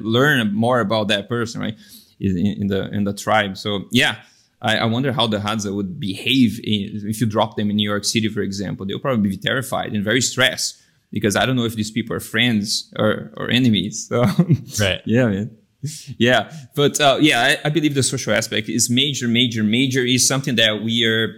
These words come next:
Speaker 1: really detaching ourselves a lot from our natural instincts when it comes to that. But I'd like to talk a little bit about the, the diet aspect of, of the Hadza,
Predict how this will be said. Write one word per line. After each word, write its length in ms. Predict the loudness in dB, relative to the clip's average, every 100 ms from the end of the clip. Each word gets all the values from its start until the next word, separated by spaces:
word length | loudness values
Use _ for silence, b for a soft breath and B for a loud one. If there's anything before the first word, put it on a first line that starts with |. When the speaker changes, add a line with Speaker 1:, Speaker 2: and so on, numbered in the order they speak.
| -14 -8 0
Speaker 1:
really 360 | 2 2 0
detaching 540 | -2 -2 0 -4 -2 -6
ourselves 440 | -6 -2 -2 -2
a 60 | -4
lot 340 | -2 -2 -4
from 240 | -10 -10 -6
our 200 | -6 -4
natural 360 | -6 -6 -6 -6
instincts 400 | -4 -6 -8 -8
when 100 | -8
it 80 |
comes 240 | -6 -4 -2
to 80 | 0
that. 280 | 0 0 0
But 160 | -2 -4 B -16 -10 -10 -2
I'd 80 | 2
like 140 | 2 2
to 40 |
talk 220 | -2 -2
a 20 | 0
little 180 | 0
bit 120 | 0 0
about 180 | 0
the, 260 | 0 0 0
the 120 | 0
diet 560 | 0 2 4 4 2 0
aspect 540 | -2 -2 -4 -6 -2
of, 360 | -2 -2 -2 -2
of 180 | -2 -2
the 60 | -4
Hadza, 540 | -4 -4 -2 -2